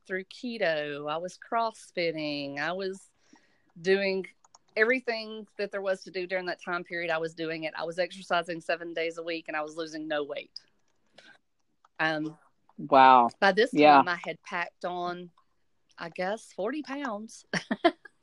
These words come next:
Speaker 1: And I was still
Speaker 2: Mm-hmm.
Speaker 1: running in between all of this because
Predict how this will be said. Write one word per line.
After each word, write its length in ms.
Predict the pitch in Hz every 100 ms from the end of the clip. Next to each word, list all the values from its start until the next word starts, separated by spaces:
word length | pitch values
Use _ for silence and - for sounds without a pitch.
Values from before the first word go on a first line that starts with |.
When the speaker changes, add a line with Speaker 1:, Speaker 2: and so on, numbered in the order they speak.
| - 508 453 415 339 320 _ -
Speaker 1:
And 480 | 185 190 190 185 180 -
I 80 |
was 140 | 202 220
still 240 | - 240
Speaker 2:
Mm-hmm. 80 | -
Speaker 1:
running 460 | 196 190 185 196 - _ -
in 220 | 185 196
between 400 | 190 - 277 330
all 220 | 165 151
of 100 | 139
this 340 | 135 - - -
because 480 | 160 - 160 151 147